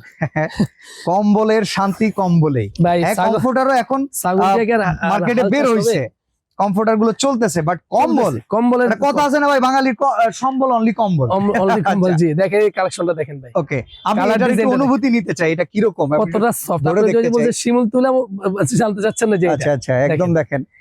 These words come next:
Speaker 2: এটা রেট
Speaker 1: কিউট।
Speaker 2: only পাঁচ হাজার টাকা।
Speaker 1: পাঁচ হাজার। কালার তো
Speaker 2: Only
Speaker 1: আছে, লাইট
Speaker 2: পাঁচ হাজার
Speaker 1: কালারও
Speaker 2: কালার
Speaker 1: পাওয়া যাবে।
Speaker 2: অনেক কালার আছে, কালার ডিজাইন অনেক আছে,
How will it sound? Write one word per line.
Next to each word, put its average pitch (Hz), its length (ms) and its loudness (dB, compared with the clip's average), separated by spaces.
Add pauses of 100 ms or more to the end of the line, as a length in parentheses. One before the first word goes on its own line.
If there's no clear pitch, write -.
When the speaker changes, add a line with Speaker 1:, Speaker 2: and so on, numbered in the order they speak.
(220)
Speaker 2:
এটা 185 220 2
রেট 233 120 2
Speaker 1:
কিউট। 240 160 2
Speaker 2:
only 214 260 0
পাঁচ 202 260 -2
হাজার 175 180 0
টাকা। 123 260 -10 (120)
Speaker 1:
পাঁচ 190 200 -2
হাজার। 170 180 0
কালার 233 220 0
তো 226 80 2
Speaker 2:
Only 247 100 2
Speaker 1:
আছে, 202 120 -2
লাইট 190 80 0
Speaker 2:
পাঁচ 190 100 2
হাজার 151 120 -4
Speaker 1:
কালারও 233 240 0
Speaker 2:
কালার 240 120 0
Speaker 1:
পাওয়া 196 100 0
যাবে। 135 220 -2 (120)
Speaker 2:
অনেক 226 260 2
কালার 196 240 0
আছে, 143 200 -4
কালার 185 260 0
ডিজাইন 202 240 2
অনেক 202 260 0
আছে, 226 200 -2